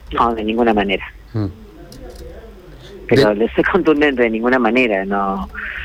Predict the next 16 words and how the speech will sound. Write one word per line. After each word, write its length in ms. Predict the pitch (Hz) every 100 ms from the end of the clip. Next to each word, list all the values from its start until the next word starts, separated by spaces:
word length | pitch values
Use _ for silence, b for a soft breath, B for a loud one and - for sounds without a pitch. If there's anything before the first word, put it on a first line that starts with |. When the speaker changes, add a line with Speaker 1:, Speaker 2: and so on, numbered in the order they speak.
| B B -
Speaker 1:
no, 220 | 101 104 101
no 100 | 95
está 260 | - 110
en 140 | 107 101
ningún 280 | 101 110
esquema, 520 | 104 - 110 107 104 92
por 180 | 101
lo 140 | 98 98
menos 260 | 113 165 -
que 120 | 87
no 140 | 98
haya 180 | 101 104
planteado 400 | 98 98 101 101
antes 200 | 98 131
el 60 | 123
gobernador, 640 | 104 98 98 107 147